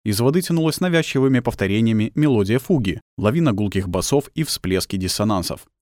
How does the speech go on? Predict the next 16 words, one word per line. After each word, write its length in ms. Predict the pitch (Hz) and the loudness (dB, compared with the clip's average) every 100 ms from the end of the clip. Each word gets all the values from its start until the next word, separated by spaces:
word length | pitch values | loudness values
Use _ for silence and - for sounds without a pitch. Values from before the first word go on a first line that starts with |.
| _ | _
Нейту 480 | - 107 139 135 139 | -2 2 2 2 -2
музыка 440 | - 127 110 101 92 | 0 0 2 0 0
не 100 | 92 | 0
нравилась. 560 | 90 85 71 67 - _ _ _ _ | 0 -2 -4 -10 -12 _ _ _ _
В 140 | - | -20
памяти 360 | - 143 175 190 | 0 2 2 0
всплыли 420 | 190 - 120 120 | -2 0 0 2
слова 300 | 131 175 127 | 2 0 0
Брахура. 500 | 87 120 - 139 - - _ _ _ _ | 2 0 0 -2 -2 -6 _ _ _ _
«Пойманную 440 | 208 196 175 160 156 | 4 6 6 4 6
рыбу 340 | 208 190 185 | 6 4 2
они 200 | 180 208 | 2 2
называют 380 | 202 185 185 185 | 4 4 4 2
святыми 460 | - 220 - 156 165 | 2 0 2 2 4
дарами 400 | 170 160 139 143 | 4 4 4 4
океана», 680 | 147 - 202 185 107 82 | 0 2 4 4 2 -2